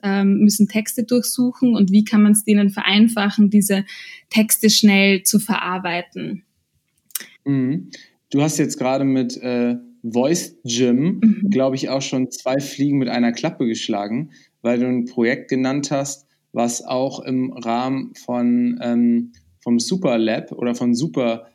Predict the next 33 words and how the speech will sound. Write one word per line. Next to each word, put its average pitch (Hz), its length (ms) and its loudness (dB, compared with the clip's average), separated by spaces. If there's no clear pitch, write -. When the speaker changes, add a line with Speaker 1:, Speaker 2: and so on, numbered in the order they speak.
Speaker 2:
äh, 123 60 -2
äh, 123 60 -6
in 113 60 -4
dem 131 200 -2
Kontext 120 500 -2
relevant 127 420 0
sein 107 280 -6
kann, 98 180 -6
Speaker 1:
Mhm. 101 60 -8
Speaker 2:
richtig? 120 400 -6
Speaker 1:
Genau, 214 320 4
ja. 202 300 0
Speaker 2:
Ja. 107 240 -6
Ähm, 120 420 -2
magst 131 260 -4
du 131 40 0
da 117 80 2
nochmal 151 220 0
die 127 80 2
Brücke 139 240 -4
schlagen 151 360 -4
und 139 100 -4
erklären, 127 500 -2
was 123 180 -4
du - 80 -10
gerade 117 400 -2
oder 117 120 -4
was 117 180 -8
ihr 127 120 -2
gerade 113 220 -4
bei 110 140 -2
Super 127 260 -4
macht? - 300 -8